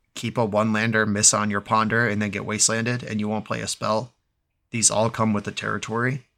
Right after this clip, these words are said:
but you will also do all of those things to many opponents in your upcoming Legacy career. We're playing high power Magic. High power Magic frequently leads to non-games. Being able to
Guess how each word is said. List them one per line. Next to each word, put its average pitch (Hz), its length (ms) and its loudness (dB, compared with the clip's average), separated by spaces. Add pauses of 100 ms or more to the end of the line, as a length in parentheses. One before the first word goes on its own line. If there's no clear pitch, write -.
(320)
but 123 140 -2
you 110 140 -4
will 113 160 2
also 113 360 2
do 107 280 -4
all 104 220 -2
of 101 100 -4
those 107 240 -2
things 110 380 -2
to 107 100 0
many 101 240 -2
opponents 107 580 -4 (160)
in 104 160 -4
your 98 300 -2
upcoming 107 480 0
Legacy 98 380 -4
career. 107 440 -6 (280)
We're 127 100 -8
playing 135 300 -2
high 110 200 0
power 117 260 0
Magic. 98 440 -8 (300)
High 110 160 0
power 113 220 4
Magic 107 340 2
frequently 110 500 -2
leads 101 340 -2
to 113 120 -4
non-games. 113 720 -2 (180)
Being 117 300 2
able 113 320 0
to 104 500 -4